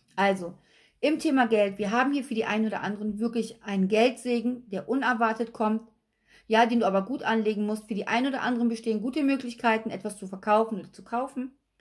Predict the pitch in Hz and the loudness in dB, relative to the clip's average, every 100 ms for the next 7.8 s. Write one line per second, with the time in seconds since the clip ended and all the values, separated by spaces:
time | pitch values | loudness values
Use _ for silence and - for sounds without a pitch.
0 | _ - _ 233 247 240 226 - - 254 | _ -20 _ 4 6 6 4 0 0 0
1 | 233 262 - 233 240 226 254 233 226 226 | 0 -2 -2 -4 -4 -6 -2 0 0 0
2 | 214 202 226 226 220 240 220 - 233 190 | -2 2 0 0 -2 -2 -4 -4 -4 -2
3 | - 190 196 185 180 _ _ - 208 262 | -2 -2 -4 -6 -12 _ _ -6 -6 -6
4 | - - - 247 262 247 233 240 233 214 | -14 -8 2 4 4 4 4 4 2 -6
5 | 196 240 254 254 247 233 240 190 196 190 | -4 -2 0 0 -2 -2 -4 -4 -6 -4
6 | 233 - 220 220 208 202 208 202 185 190 | -4 -4 -6 -2 -2 0 0 0 -4 -6
7 | 190 190 190 214 233 233 226 220 | -12 -4 0 4 4 2 0 0